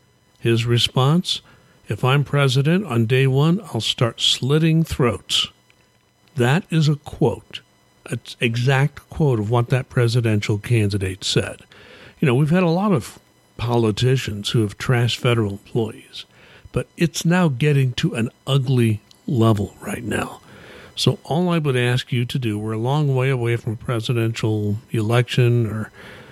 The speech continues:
or even a, a primary. In Indiana, our primary is not till May, but there are primaries all over the country. Iowa's going to have one early in the year for a caucus.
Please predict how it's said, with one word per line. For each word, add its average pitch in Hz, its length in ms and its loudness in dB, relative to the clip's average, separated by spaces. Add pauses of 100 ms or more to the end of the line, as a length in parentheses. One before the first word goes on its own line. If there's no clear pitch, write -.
(180)
or 110 220 0
even 117 360 2
a, 107 480 -4
a - 40 -20
primary. 123 680 -2
In 120 100 -2
Indiana, 131 460 2
our 110 100 -2
primary 120 360 0
is 104 100 -2
not 110 140 0
till 107 160 -2
May, 123 260 2
but 110 160 -2
there 117 140 -2
are - 20 -4
primaries 120 540 2
all 110 140 0
over 107 160 -6
the 110 100 -10
country. 131 340 0
Iowa's 113 460 0
going 110 220 0
to 110 100 0
have 110 200 0
one 110 140 0
early 107 260 0
in 101 120 -4
the 104 100 -4
year 123 400 0
for 110 180 -8
a 113 60 -10
caucus. 123 640 0